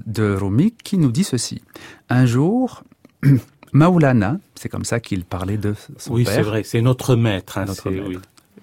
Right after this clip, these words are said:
Speaker 2: C'est le t-, c'est le surnom qu'on donne à Jalaluddin Rumi.
Speaker 1: Exactement. D'où Mevlana, donc, euh, en prononciation persane, et, euh, Mevlevi, hein, le, voilà. Donc, Maulana était assis chez lui, entouré d'élèves et de livres. Shams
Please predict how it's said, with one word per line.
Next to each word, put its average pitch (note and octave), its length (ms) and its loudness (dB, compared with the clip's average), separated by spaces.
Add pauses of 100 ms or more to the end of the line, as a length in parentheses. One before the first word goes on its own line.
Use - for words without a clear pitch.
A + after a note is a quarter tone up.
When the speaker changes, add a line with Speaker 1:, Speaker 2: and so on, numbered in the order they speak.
(140)
Speaker 2:
C'est - 200 -4
le A2+ 120 2
t-, C#3+ 340 -2
c'est - 220 -4
le G2+ 140 -4
surnom A#2 540 0
qu'on G#2+ 220 -4
donne G#2 300 -6
à F#2+ 180 -8
Jalaluddin F#2+ 580 -8
Rumi. F#2+ 100 -4
Speaker 1:
Exactement. F#2+ 640 -6 (220)
D'où C#3 520 0 (480)
Mevlana, G#2+ 760 0
donc, G2 360 -10
euh, F#2 180 -2
en G2 140 -4
prononciation G2 840 -8 (120)
persane, B2 680 -2
et, A#2 420 0
euh, G#2 40 -8 (180)
Mevlevi, G2 640 -2 (180)
hein, F#2 140 -10
le, A2+ 100 -10 (180)
voilà. F#2+ 220 -14 (600)
Donc, C#3 200 2
Maulana F#3+ 420 4
était F#3+ 240 0
assis C#3+ 280 0
chez - 220 2
lui, F#2 280 -4 (160)
entouré C3+ 440 2
d'élèves D#3 300 4
et D3 60 4
de A2+ 120 2
livres. F2+ 440 -4 (120)
Shams A3+ 260 -4